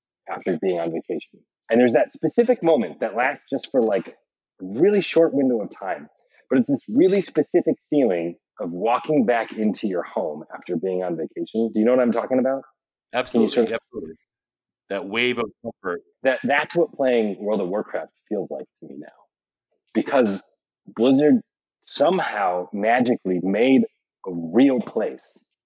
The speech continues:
Speaker 1: even though it only lives in my computer. Anytime I go to Azeroth, it's like I'm going to a real place. And that moment when I log in and I drop into, like, Orgrimmar or the Barrens or Goldshire,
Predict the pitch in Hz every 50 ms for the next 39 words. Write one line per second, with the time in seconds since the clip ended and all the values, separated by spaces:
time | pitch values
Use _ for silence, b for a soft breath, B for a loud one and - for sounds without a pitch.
0 | - 113 120 113 117 117 110 104 101 98 92 - - 113 117 117 117 110 101 101
1 | 98 98 92 90 85 78 78 - _ _ - 104 98 92 85 80 - - 85 -
2 | - 107 92 78 - - - _ _ _ _ _ _ _ - 113 127 139 131 -
3 | 151 - 120 117 107 92 - 104 104 101 95 - 87 95 104 98 82 73 71 67
4 | 67 - - _ _ _ _ - 107 92 - - - 110 107 110 104 - 110 107
5 | 101 90 101 117 120 113 104 92 90 90 87 - _ _ _ _ _ _ _ -
6 | - 101 90 87 98 104 95 - - 107 98 78 - - - _ B B B B
7 | B B 107 117 120 117 113 120 123 139 160 170 160 135 127 123 113 110 104 104
8 | 104 110 110 110 107 117 110 92 87 92 95 - _ - - 92 92 92 87 98
9 | 101 101 101 - 98 98 101 - 95 95 90 87 87 90 - _ _ _ _ -
10 | 208 208 165 127 123 110 90 82 78 76 82 87 - 113 123 - 190 175 156 131
11 | 113 98 87 85 82 - 85 85 82 80 - _ _ _ _ _ _ - - -
12 | 180 175 269 - - 147 123 113 104 95 92 87 82 78 78 78 78 73 73